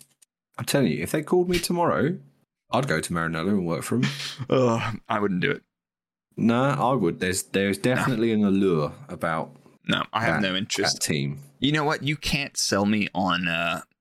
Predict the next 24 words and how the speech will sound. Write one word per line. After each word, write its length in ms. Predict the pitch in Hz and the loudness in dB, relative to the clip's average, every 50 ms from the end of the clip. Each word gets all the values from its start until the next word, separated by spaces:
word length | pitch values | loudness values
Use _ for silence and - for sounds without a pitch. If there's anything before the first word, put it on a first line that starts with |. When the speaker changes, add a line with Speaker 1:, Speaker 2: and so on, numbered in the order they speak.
| _ _ _ _ _ _ _ _ _ 101 | _ _ _ _ _ _ _ _ _ -2
Speaker 2:
the, 120 | 104 95 | 0 0
the 200 | 87 - 95 95 | 0 0 0 0
smell 440 | - - - - - 101 98 98 98 | 0 -2 -2 0 0 0 0 0 0
of 120 | 95 - - | -2 -4 -4
petrol 440 | - 95 - - - - 98 101 98 | -6 -6 -4 -4 -2 0 0 0 0
and 160 | 95 95 95 | 0 -2 -2
the 320 | 95 92 95 92 92 92 - | -2 -2 -2 -2 -4 -4 -6
experience. 800 | - - - - - 107 104 98 95 98 98 98 98 - - - _ _ _ _ _ _ _ - - | -6 -4 -4 -2 -2 -2 0 0 0 -2 -2 -2 -2 -4 -4 -6 _ _ _ _ _ _ _ -8 -4
Speaker 1:
Oh, 40 | - 101 | 0 0
Speaker 2:
I, 200 | 92 85 78 107 | 0 2 2 2
Speaker 1:
it's 100 | 107 95 | 0 0
Speaker 2:
I'm 60 | - | -2
Speaker 1:
just, 180 | - - - - | -4 -8 -10 -4
you, 240 | 92 98 98 90 - _ _ _ - | -2 0 0 0 -4 _ _ _ -10
they 200 | 139 - 107 107 | -2 0 2 2
wouldn't 240 | 107 95 78 71 | 4 2 0 0
call 200 | - - 73 71 | -2 -4 -2 -2
you 140 | 67 65 69 | -2 -4 -6
'cause 180 | - 69 64 - | -6 -8 -8 -6
you're 80 | 69 | -4
shit 300 | 64 - - - - - | -4 -2 -2 -2 -4 -6
at 120 | - - - | -8 -10 -10
your 40 | 143 | -12
job. 240 | - 127 127 139 139 | -12 -10 -10 -10 -8